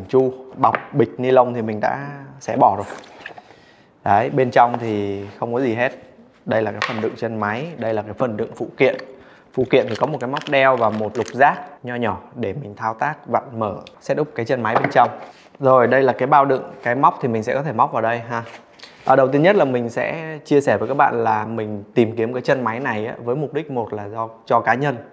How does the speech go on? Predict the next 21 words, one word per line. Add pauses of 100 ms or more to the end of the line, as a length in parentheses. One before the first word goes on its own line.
(160)
mình
sẽ (240)
tự
quay
video
chẳng
hạn. (460)
Và
thứ
hai
nữa
là
nó
sẽ (120)
tiện (280)
cho
cái
việc
mà
mình
sẽ